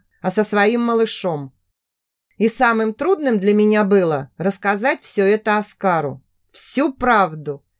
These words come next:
не скрывая ничего. Мы с ним говорили долго,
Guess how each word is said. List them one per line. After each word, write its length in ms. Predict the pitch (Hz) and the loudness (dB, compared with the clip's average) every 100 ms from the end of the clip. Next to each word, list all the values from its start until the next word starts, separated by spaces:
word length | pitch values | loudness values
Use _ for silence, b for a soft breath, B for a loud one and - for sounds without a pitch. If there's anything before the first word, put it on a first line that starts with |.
| _ | _
не 160 | 180 220 | -2 -2
скрывая 580 | - 226 220 254 294 220 | 2 2 4 2 2 0
ничего. 880 | 196 196 208 - 226 185 160 143 _ _ _ _ _ _ _ | 0 -2 -4 -4 -4 -4 -8 -10 _ _ _ _ _ _ _
Мы 160 | 226 | 0
с 100 | 330 | 0
ним 180 | 285 269 | 0 0
говорили 500 | 220 208 208 247 262 | 2 2 2 0 -2
долго, 640 | 233 214 196 165 143 143 | 0 0 0 -4 -12 -14